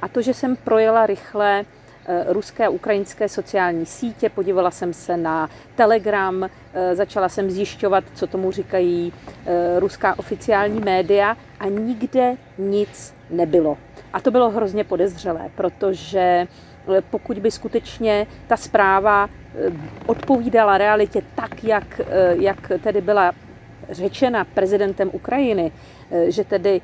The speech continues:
všichni souhlasí s tím, aby Ukrajina vstoupila do nato, eh, tak by to zvedlo ze židle nejen mě, Janu z postele, ale zvedlo by to dozajista, eh, nevím, jestli z postele nebo ze židle, i pana prezidenta Putina.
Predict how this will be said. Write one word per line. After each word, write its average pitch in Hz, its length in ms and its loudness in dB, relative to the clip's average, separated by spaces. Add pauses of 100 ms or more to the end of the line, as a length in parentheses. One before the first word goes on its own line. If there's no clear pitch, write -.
(140)
všichni - 400 -2
souhlasí 190 520 -2
s - 100 -16
tím, 226 280 -8
aby 170 160 -8
Ukrajina 190 480 -2
vstoupila 185 580 0 (240)
do 185 140 4
nato, 202 380 -2 (340)
eh, 165 240 0 (180)
tak 185 220 0
by 208 520 4 (180)
to 226 120 -2
zvedlo 208 320 -2
ze 196 160 0
židle 202 420 2 (100)
nejen 208 320 0
mě, 190 360 0
Janu 208 260 -2
z - 80 -10
postele, 190 600 0
ale 185 220 2
zvedlo 180 340 0
by 180 120 0
to 190 340 2
dozajista, 185 800 -2 (180)
eh, - 80 -10 (180)
nevím, 180 260 2
jestli 180 180 -4
z - 60 -12
postele 180 400 -2
nebo 175 180 2
ze 170 120 -2
židle, 170 380 4 (240)
i 185 60 0
pana 170 220 -4
prezidenta 160 480 -6
Putina. 147 420 -8